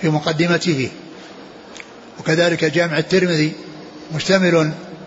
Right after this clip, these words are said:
يعني على، على، على، على، على، على، على شيء منها فيما يتعلق في كتاب العلل اللي في الآخر، وكذلك أيضًا ما يتعلق بالكلام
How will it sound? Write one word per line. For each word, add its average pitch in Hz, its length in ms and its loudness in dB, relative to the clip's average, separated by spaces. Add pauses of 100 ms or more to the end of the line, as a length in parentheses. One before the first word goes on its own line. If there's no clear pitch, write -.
(160)
يعني 143 320 0
على، 151 220 2
على، 151 420 0
على، 147 280 -2
على، 151 200 0
على، 143 420 0 (380)
على، 151 200 0
على 143 360 0
شيء 151 340 2
منها 156 340 4 (680)
فيما 156 300 2
يتعلق 156 400 0 (100)
في 147 120 0
كتاب 151 340 0
العلل 170 220 2
اللي 147 240 2
في 139 80 -2
الآخر، 185 440 2 (400)
وكذلك 160 540 2
أيضًا 160 420 2 (440)
ما 156 400 2 (140)
يتعلق 160 460 0 (100)
بالكلام 156 1120 2